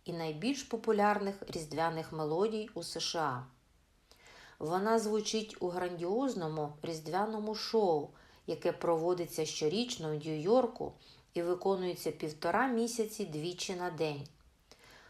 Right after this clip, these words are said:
Подивитися на це свято приїздить багато людей з різних регіонів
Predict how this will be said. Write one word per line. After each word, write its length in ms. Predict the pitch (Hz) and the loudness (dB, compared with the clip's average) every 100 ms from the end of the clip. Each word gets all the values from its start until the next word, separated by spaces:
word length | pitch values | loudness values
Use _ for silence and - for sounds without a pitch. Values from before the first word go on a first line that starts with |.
| - | -8
Подивитися 640 | - 202 240 302 294 - 226 | 2 8 8 6 0 0 0
на 140 | 220 | 0
це 180 | 220 226 | 2 2
свято 480 | 233 247 294 294 165 | 2 2 2 0 -2
приїздить 600 | 185 190 190 185 202 202 | 0 2 0 0 -2 2
багато 420 | 190 202 202 180 | 4 4 2 0
людей 340 | 185 196 208 | 2 4 4
з 80 | 196 | 4
різних 440 | 202 277 254 240 | 0 0 0 0
регіонів 540 | 226 196 202 214 208 | 0 2 2 2 0